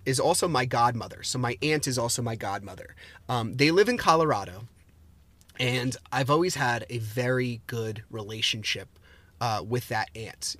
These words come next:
You know, we, we always talk very candidly about situations, and, uh, you know, um, she's always been very good to me. Um, and, you know, I missed her tremendously during this fallout over five plus years, um, somewhere between five to ten years,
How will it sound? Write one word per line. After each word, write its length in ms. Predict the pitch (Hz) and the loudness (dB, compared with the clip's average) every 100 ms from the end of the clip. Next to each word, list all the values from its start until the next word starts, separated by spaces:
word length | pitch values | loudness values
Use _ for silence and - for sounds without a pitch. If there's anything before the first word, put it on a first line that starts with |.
| - | -8
You 80 | |
know, 120 | 113 107 | -8 -6
we, 240 | 113 120 | -6 -6
we 200 | 123 120 | -4 0
always 320 | 127 131 127 | 2 0 -2
talk 360 | - - 123 113 | -4 -2 -2 -2
very 200 | 131 127 | -4 -4
candidly 580 | - 139 131 127 127 127 | -4 -6 -4 -4 -2 -2
about 260 | 120 120 | -2 -6
situations, 800 | - 120 123 117 117 - 120 120 | -6 -6 -6 -4 -4 -4 -4 -6
and, 240 | - 117 113 | -6 -6 -6
uh, 200 | 110 104 - - - - - | -8 -10 -14 -20 -20 -20 -14
you 120 | - 127 | -4 -4
know, 240 | 101 - - - | -4 -12 -20 -8
um, 440 | 117 104 95 90 - _ - | -6 -4 -6 -12 -16 _ -10
she's 240 | - 131 | -4 2
always 200 | 139 143 | 2 4
been 140 | 143 | 2
very 200 | 135 127 | 2 0
good 160 | 117 127 | 0 -4
to 80 | - | -4
me. 200 | 101 78 - - - | -10 -16 -20 -18 -8
Um, 480 | 120 113 107 104 - - | -4 -4 -6 -10 -14 -10
and, 500 | 120 113 110 110 - - | -8 -6 -8 -10 -12 -4
you 120 | 127 | -4
know, 180 | 101 - _ _ | -4 -12 _ _
I 160 | 113 120 | -6 -2
missed 320 | 127 147 - | 0 0 0
her 100 | 139 | -2
tremendously 800 | - 127 135 160 131 - 107 95 - - - 135 | -4 -2 0 0 -4 -6 -12 -14 -20 -20 -14 -8
during 380 | 123 123 117 113 | -2 -2 -2 -4
this 160 | 110 | -4
fallout 520 | - 120 117 92 87 - - | -2 0 0 -2 -10 -16 -8
over 560 | 113 110 107 104 98 - _ _ | -6 -6 -6 -8 -10 -16 _ _
five 320 | - 113 120 - | -6 -2 -2 0
plus 220 | 127 - | -4 -2
years, 420 | 120 95 - - - _ _ | -4 -6 -10 -10 -12 _ _
um, 340 | 107 101 92 - _ - | -8 -6 -10 -18 _ -6
somewhere 280 | - 190 | 0 2
between 240 | 208 - 180 | 0 -2 2
five 180 | 147 131 | 2 2
to 80 | |
ten 180 | - 123 | -2 -6
years, 340 | 98 76 - | -6 -8 -10